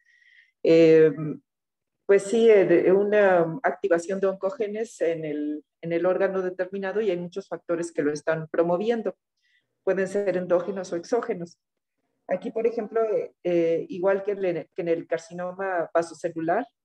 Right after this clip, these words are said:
el geroderma pigmentoso es una causa de carcinoma epidermoide en, en la etapa infantil, en la etapa pediátrica,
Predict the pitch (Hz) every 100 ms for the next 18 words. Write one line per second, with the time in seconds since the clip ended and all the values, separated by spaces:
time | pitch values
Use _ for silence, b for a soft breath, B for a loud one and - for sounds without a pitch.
0 | _ - 170 190 180 185 190 208 202 -
1 | 175 175 190 190 240 185 - 190 180 175
2 | 170 190 170 151 165 165 175 175 170 165
3 | 170 170 165 160 - 165 170 156 156 151
4 | 165 175 165 160 - b b b b -
5 | 196 202 202 208 262 262 202 170 170 180
6 | 180 190 175 185 208 240 220 - -